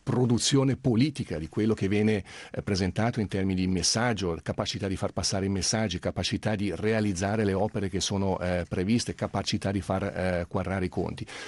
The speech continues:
Non mi risulta che vi sia una realtà in Svizzera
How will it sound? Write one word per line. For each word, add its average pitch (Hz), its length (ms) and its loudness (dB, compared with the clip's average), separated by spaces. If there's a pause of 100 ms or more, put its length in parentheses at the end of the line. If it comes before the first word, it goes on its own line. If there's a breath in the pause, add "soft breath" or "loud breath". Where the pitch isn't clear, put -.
(340 loud breath)
Non 139 280 4
mi 147 80 4
risulta 135 480 4
che 107 100 -2
vi 98 100 2
sia - 160 2
una 107 120 2
realtà 101 540 0
in 101 160 -2
Svizzera 131 600 2